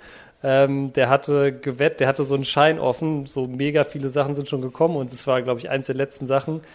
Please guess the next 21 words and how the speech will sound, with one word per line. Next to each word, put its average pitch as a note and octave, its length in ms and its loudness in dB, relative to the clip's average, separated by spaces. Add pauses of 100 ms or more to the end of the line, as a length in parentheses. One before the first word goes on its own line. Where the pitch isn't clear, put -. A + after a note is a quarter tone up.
(240)
beide C#3 280 6
treffen C#3+ 380 -2
und A#2 200 -6
ich, - 160 -12 (240)
er, B2 260 -2
er B2 200 -2
war B2 100 4
die B2+ 100 -6
ganze C#3+ 300 2
Zeit D3 340 2
so C3+ 280 -6
kurz D#3+ 240 -2
davor, D3 300 0
Cashout C3+ 360 2
zu B2 160 -6
machen, B2+ 320 -2
weil B2+ 120 2
er B2 120 2
gesagt B2+ 340 -2
hat, C3 160 -2
so, C3 300 2